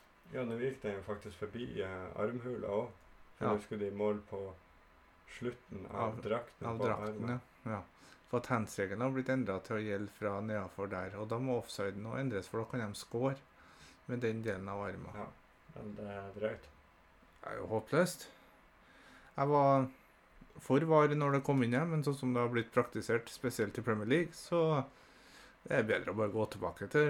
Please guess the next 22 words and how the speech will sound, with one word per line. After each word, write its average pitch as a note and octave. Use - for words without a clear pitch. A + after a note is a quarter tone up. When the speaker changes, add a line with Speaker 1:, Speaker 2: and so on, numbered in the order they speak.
Speaker 2:
offside-feil-, B2
eh, G#2
feilene G#2+
og B2+
sånn. B2+
Speaker 1:
Ja. -
Men, C#3
eh, A2+
Villa B2
ser A#2
jo -
fortsatt A#2+
god B2
ut. -
Speaker 2:
Det C#3
gjør G#2
de F#2+
jo. -
Og A2+
Martinez A2
da, C#3
som C3